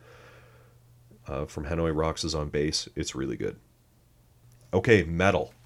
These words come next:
If you want some black metal, the new thirteen forty-nine is really good. Norwegian black metal. The Infernal Pathway, it's called.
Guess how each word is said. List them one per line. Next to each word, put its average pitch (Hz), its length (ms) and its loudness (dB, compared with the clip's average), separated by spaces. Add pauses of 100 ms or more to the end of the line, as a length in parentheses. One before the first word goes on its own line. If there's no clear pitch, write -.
(720)
If - 120 -8
you 92 80 4
want 107 160 6
some 87 160 0
black 90 400 4
metal, 98 280 2
the 90 120 -2
new 87 140 0
thirteen 95 580 -2
forty-nine 78 580 -2
is 82 100 -8
really 80 200 -4
good. 85 340 -2 (500)
Norwegian 73 380 -6
black 69 320 -4
metal. 73 400 -6 (640)
The 76 100 -10
Infernal 76 380 -6
Pathway, 82 540 0
it's - 180 -10
called. 87 400 -2